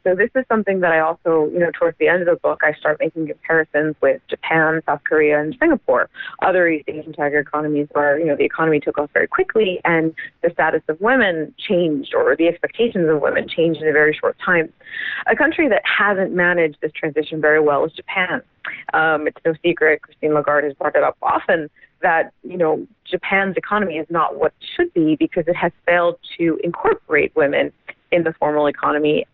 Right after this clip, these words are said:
as it should. Um, it's not uncommon for a woman in Japan to have a child and then check out of the workforce for thirteen years to take care of it because there's some stigma associated with, you know,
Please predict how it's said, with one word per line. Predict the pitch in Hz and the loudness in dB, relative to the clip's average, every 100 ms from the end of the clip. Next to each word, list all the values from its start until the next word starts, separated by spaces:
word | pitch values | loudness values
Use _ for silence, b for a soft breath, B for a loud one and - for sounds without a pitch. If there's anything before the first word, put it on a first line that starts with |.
| - | -4
as | 160 170 | -2 -2
it | - | -6
should. | - 127 - _ B B - | -2 -2 -2 _ B B -4
Um, | 170 160 160 | 0 0 0
it's | 156 | -2
not | 185 180 170 | -2 0 0
uncommon | 165 - 359 220 165 160 | -2 -2 2 2 0 0
for | 160 | 0
a | 147 | 2
woman | 151 156 | 0 -2
in | 143 | -2
Japan | 147 - 151 151 | -2 0 0 -2
to | |
have | 160 151 | -4 -6
a | |
child | - 151 151 151 156 | -2 0 2 0 -2
and | 156 | -4
then | 151 | -6
check | 147 160 - | -6 -6 -2
out | 156 | -2
of | 147 | 0
the | |
workforce | 147 220 - 147 - | 0 0 0 0 0
for | - | -4
thirteen | 156 139 - 156 151 | -2 -2 -2 -4 2
years | 147 156 - | 2 2 -2
to | - | -6
take | 139 - | -4 0
care | 403 254 | 2 2
of | 165 | 2
it | - _ B B - | -2 _ B B -4
because | 190 208 175 | 0 0 0
there's | 156 165 - | 0 0 -2
some | 170 165 | -2 -2
stigma | - 208 170 147 135 | -2 -2 0 0 0
associated | - 139 151 147 143 143 | 0 -2 0 0 0 0
with, | 135 - _ | -2 -2 _
you | 165 | -2
know, | 151 143 | 0 0